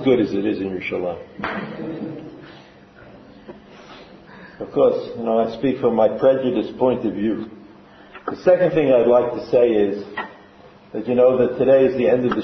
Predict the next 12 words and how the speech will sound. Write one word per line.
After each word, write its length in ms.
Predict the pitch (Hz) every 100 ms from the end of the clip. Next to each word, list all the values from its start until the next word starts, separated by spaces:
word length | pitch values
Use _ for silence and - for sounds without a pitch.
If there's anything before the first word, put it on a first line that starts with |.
| -
shiva 500 | 151 147 104 101 - - - - - - - _ _ _ _ _ _ -
for 140 | 107
the 200 | 101 101
eight, 380 | 113 120 113 -
uh, 240 | 110 101 101
young 340 | 101 107 110
men, 840 | 104 127 123 101 101 98 - 92
men, 280 | 104 123 113
Zichronam 600 | 104 98 - 95 95 110
Livracha, 1120 | 104 101 95 - - 127 101 95 - - -
who 100 | 104
were 160 | 95 92